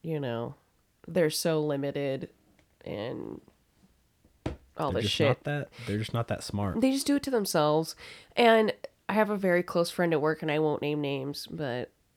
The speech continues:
Speaker 1: their whole family's Mormon, and they, they get pissed off when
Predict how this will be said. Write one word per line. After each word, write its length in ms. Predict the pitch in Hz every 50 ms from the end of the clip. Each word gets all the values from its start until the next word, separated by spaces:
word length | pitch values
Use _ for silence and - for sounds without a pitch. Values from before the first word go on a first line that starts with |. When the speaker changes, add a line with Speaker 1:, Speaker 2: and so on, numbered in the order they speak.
| _ _ -
Speaker 1:
their 220 | 175 165 185 165 165
whole 140 | 170 165
family's 420 | 160 - 170 160 156 156 160 156 -
Mormon, 600 | 175 156 151 156 156 156 156 156 156 156 165 - _ _ _ - -
and 720 | 160 151 151 151 147 147 147 147 147 147 147 147 143 - _ _ _ _ _ _ _ _ _ _ _ _ _ _ _ _ - 170 156 165
they, 1080 | 180 180 170 160 160 156 156 160 160 160 160 160 160 160 156 156 156 156 156 - - - _ _ _ _ _ _ _ _ _ _ _ _ _ _ _ _ _ -
they 300 | - 180 156 160 185 180
get 200 | 170 185 - -
pissed 340 | - - 190 185 180 - -
off 360 | 160 151 147 143 160 - -
when 640 | - 139 131 98 98 104 85 87 92 101 - 185 202